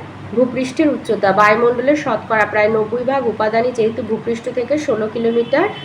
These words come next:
উচ্চতার মধ্যে অবস্থান করে, তাই ভূপৃষ্ঠ সংলগ্ন অঞ্চলে বায়ুর চাপ বেশি হয়। কিন্তু ভূপৃষ্ঠ থেকে যতই ওপরে ওঠা যায়, ততই বায়ুর ঘনত্ব কমে, তার চাপ কমে যায়। উদাহরণস্বরূপ, প্রতি দুশো চুয়াত্তর মিটার উচ্চতায় চৌত্রিশ মিলিবার বায়ুর চাপ কমে যায়।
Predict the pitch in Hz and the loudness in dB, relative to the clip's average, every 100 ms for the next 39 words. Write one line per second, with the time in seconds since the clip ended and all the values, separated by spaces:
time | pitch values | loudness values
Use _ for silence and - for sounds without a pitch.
0 | - - 220 - 254 240 262 262 254 277 | -14 -10 -8 -2 -2 0 2 2 4 4
1 | 220 214 - 240 240 214 190 196 202 226 | 4 2 -2 -2 -2 2 2 2 0 0
2 | 226 240 - 269 254 208 208 214 233 240 | -2 -6 -6 -4 0 0 2 0 0 0
3 | 208 196 226 240 202 185 190 214 208 208 | 0 0 -4 0 2 2 0 -2 -2 -2
4 | 226 240 254 269 370 - - - 240 240 | -4 -2 -2 0 -2 -6 -14 -6 -4 -2
5 | 226 240 247 277 - 302 294 311 262 214 | 0 -2 -2 -4 -2 -2 0 0 2 0
6 | - 269 269 269 277 480 226 254 208 180 | 0 2 2 4 4 4 2 0 2 2
7 | 220 214 254 226 214 214 220 208 208 233 | 0 0 0 2 0 0 -2 -2 -2 -4
8 | 233 254 277 208 - 214 - - 185 170 | -2 -2 -2 -4 -2 -4 -4 -4 -2 -2
9 | 151 147 - - - 220 240 262 277 285 | -2 -6 -10 -16 -6 0 2 4 4 2
10 | 294 285 208 208 226 233 254 226 269 262 | 2 0 0 0 0 -2 -4 -4 -4 -2
11 | 226 214 233 247 240 254 247 214 226 220 | -2 -2 -2 -2 -2 0 0 -2 -4 -4
12 | 254 262 220 202 233 233 240 226 226 254 | -4 0 0 0 -4 -6 -4 0 0 0
13 | 254 190 190 196 226 - 180 151 - | 0 2 0 -2 -8 -2 -2 -2 -4